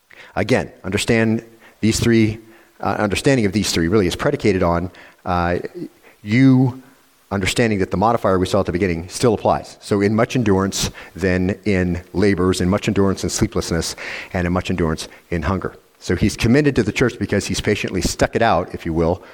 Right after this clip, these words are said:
So let's look at the first one. And the first one is in labors. And that is the Greek noun kupos. It's, when you read labors, you should think about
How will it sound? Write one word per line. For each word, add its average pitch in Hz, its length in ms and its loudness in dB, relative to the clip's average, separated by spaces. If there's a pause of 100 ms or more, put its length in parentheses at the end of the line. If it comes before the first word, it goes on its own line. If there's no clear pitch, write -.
(260)
So 95 240 0
let's 95 240 -2
look 104 100 2
at 95 40 2
the 85 80 0
first 98 180 -2
one. 71 120 -8 (120)
And 90 100 -2
the 90 60 0
first - 220 0
one 95 100 0
is 92 180 0
in 87 380 -2 (460)
labors. 87 580 -2 (1400)
And 95 180 0
that 104 140 4
is 101 160 2
the 87 80 0
Greek 90 240 -6
noun 85 200 -2 (460)
kupos. 98 640 0 (720)
It's, - 260 -4 (600)
when 107 180 0
you 98 160 2
read 135 300 2
labors, 95 680 2
you 95 80 2
should - 240 0
think 135 220 0
about 92 380 0